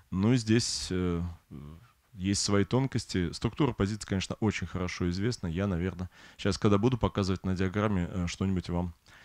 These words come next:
э, про неё расскажу. Но на всякий случай, для порядка, я напомню формат нашего соревнования. Итак, десять шахматистов играют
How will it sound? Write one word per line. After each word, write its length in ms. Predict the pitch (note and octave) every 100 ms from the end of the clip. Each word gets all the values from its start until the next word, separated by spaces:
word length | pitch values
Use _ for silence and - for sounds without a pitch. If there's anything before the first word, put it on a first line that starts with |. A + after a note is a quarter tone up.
| - - - -
э, 200 | E2 E2
про 140 | F2
неё 300 | E2+ F#2 F2+ F#2+ - -
расскажу. 600 | F2+ E2+ - F2+ E2 D2+ - - _ - - -
Но 120 | C#3+
на 100 | D3+
всякий 280 | C#3+ E3 -
случай, 360 | G#2 C3+ B2+ F#2
для 200 | F2 G#2+
порядка, 500 | G2+ F#2+ B2 - -
я 160 | E2+
напомню 520 | A#2+ F#2 G2+ F#2 F2 F2
формат 400 | G#2+ F#2+ F#2 -
нашего 280 | E2+ - F2+
соревнования. 600 | E2+ F#2+ G#2+ D3 D#3 C#3
Итак, 420 | - G#2+ F2 F2
десять 300 | G2 G#2+ F#2
шахматистов 760 | - F#2+ F#2+ F#2 B2 - F2+ -
играют 480 | F#2 G2+ F#2 E2+